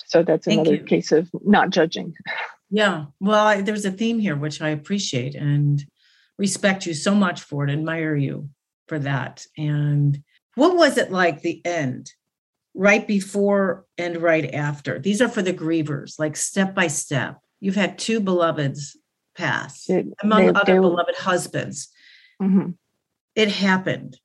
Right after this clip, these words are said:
Speaker 2: I know I had just read something in a, in a podcast before you coming on, or that's gonna be launched. I talked about, were you quiet afterwards? People talk about they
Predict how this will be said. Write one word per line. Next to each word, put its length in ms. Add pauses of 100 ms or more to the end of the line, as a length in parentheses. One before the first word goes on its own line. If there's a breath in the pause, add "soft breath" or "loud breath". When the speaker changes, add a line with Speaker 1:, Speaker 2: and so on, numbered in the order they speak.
(380)
Speaker 2:
I 100
know 140
I 60
had 160
just 220
read 220
something 400
in 120
a, 200
in 260
a 500
podcast 640
before 720
you 220
coming 340
on, 500
or 100
that's 200
gonna 160
be 120
launched. 640 (640)
I 80
talked 280
about, 480
were 120
you 160
quiet 460
afterwards? 880
People 220
talk 220
about 180
they 220